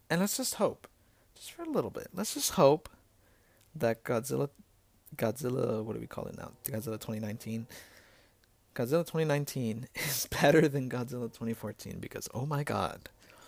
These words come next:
Um, if I go, if I step into that imax theater and I get a repeat of what happened in twenty fourteen, I, I'm, I'm gonna, I'm gonna be upset. I'm gonna be very upset. Um, especially because it, this,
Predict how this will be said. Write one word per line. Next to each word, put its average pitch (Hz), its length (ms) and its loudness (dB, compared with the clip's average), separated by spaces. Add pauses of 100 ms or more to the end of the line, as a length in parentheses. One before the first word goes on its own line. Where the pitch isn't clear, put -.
(500)
Um, 117 340 -4
if 123 140 0
I 170 100 8
go, 202 300 4
if 135 140 0
I - 80 4
step - 260 0
into 190 120 2
that 131 160 6
imax 127 400 2
theater 131 240 0
and 131 180 -2
I 123 80 2
get 127 160 2
a 117 60 6
repeat 127 640 -4 (360)
of 123 80 -2
what 131 140 6
happened 139 640 0 (320)
in 147 80 -6
twenty 147 200 -2
fourteen, 151 680 0
I, 120 560 2 (140)
I'm, 110 300 -4 (260)
I'm 110 160 -8
gonna, 131 240 -6 (160)
I'm 120 80 -8
gonna 123 140 -6
be 139 100 -6
upset. - 300 -6 (180)
I'm 117 60 -6
gonna 110 120 -4
be - 60 -6
very 123 300 0
upset. - 340 -4 (800)
Um, 123 460 2 (280)
especially 180 760 10
because 135 400 6
it, 131 120 4 (400)
this, 127 540 2